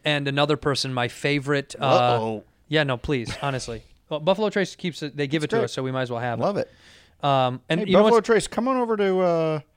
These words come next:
Speaker 1: Yeah, you
Speaker 2: This
Speaker 1: know,
Speaker 2: Is Important.
Speaker 1: why don't you
Speaker 2: Don't
Speaker 1: head over to This Is Important?
Speaker 2: Yeah.
Speaker 1: How funny. It's, it's in here too, but no
Speaker 2: Yeah.
Speaker 1: one ever uses it.
Speaker 2: Well,
Speaker 1: Oh,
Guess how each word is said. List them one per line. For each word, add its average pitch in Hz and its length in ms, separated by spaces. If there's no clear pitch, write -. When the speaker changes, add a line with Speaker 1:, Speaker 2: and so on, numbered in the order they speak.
Speaker 1:
Yeah, 220 240
you 190 120
Speaker 2:
This 226 100
Speaker 1:
know, 190 60
Speaker 2:
Is 165 80
Important. 170 360
Speaker 1:
why 196 80
don't 254 100
you - 40
Speaker 2:
Don't 269 60
Speaker 1:
head 262 100
over 233 100
to 208 60
This 196 160
Is 175 60
Important? 151 420
Speaker 2:
Yeah. 143 340
Speaker 1:
How 175 140
funny. 165 340
It's, - 240
it's 156 180
in 185 140
here 170 220
too, 196 240
but 151 260
no 147 160
Speaker 2:
Yeah. 147 60
Speaker 1:
one - 80
ever 135 160
uses 143 340
it. 202 160
Speaker 2:
Well, 208 320
Speaker 1:
Oh, 151 40